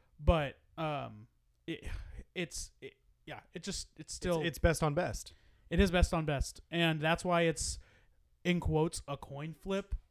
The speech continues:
Speaker 1: right now, 'cause I'm pretty sure the betting odds is still a
Speaker 2: The
Speaker 1: one and a half.
Speaker 2: betting, the betting lines are about as even as you can possibly get.
Speaker 1: Yeah, one and a half, st-, which was the same for the Bengals game, but it's still favoring Philly because of their defense,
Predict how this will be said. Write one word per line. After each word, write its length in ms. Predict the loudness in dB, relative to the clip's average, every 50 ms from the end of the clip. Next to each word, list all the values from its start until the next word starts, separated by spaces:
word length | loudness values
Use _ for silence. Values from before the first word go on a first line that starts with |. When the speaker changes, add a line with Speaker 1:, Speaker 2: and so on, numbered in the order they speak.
| _ _ _ _ _ _ _ _
Speaker 1:
right 180 | 4 4 6 6
now, 180 | 6 4 4 2
'cause 160 | 2 2 2
I'm 200 | 2 2 0 0 0
pretty 140 | 0 2 2
sure 120 | 2 2
the 60 | 2
betting 220 | 4 4 4 4 4
odds 140 | 2 2
is 100 | 0 -2
still 220 | -4 -2 0 0 0
a 40 | 0
Speaker 2:
The 60 | 0
Speaker 1:
one 140 | 0 2 2
and 60 | 2
a 40 | 2
half. 60 | 2 2
Speaker 2:
betting, 180 | 2 2 2 2
the 60 | 4
betting 240 | 6 6 6 6 6
lines 200 | 4 2 2 0
are 40 | 0
about 200 | 0 0 0 0
as 120 | 0 -2
even 160 | -4 -4 -4
as 80 | -6 -8
you 60 | -8
can 100 | -8 -8
possibly 360 | -8 -6 -8 -8 -8 -10 -12
get. 200 | -10 -8 0 4
Speaker 1:
Yeah, 120 | 6 6 8
one 180 | 8 8 6
and 80 | 6 6
a 40 | 6
half, 320 | 4 4 2 2 0 -2 -4
st-, 220 | -4 -2 0 2
which 160 | 4 4 4 2
was 120 | 0 0
the 100 | 0 0
same 280 | 2 4 4 4 4 4
for 80 | 2 0
the 80 | 0
Bengals 400 | 0 0 0 0 0 -2 -2 -2
game, 160 | -2 -2 0
but 100 | 0 -2
it's 120 | -2 -4 -4
still 240 | -2 0 0 0 0
favoring 420 | 0 -2 -2 -2 -2 -2 -4 -4
Philly 320 | -2 -2 -2 -2 -2 -2
because 320 | -4 -6 -6 -6 -6 -6 -6
of 140 | -8 -8 -8
their 100 | -8 -8
defense, 560 | -8 -10 -10 -12 -16 -20 -18 -16 -16 -16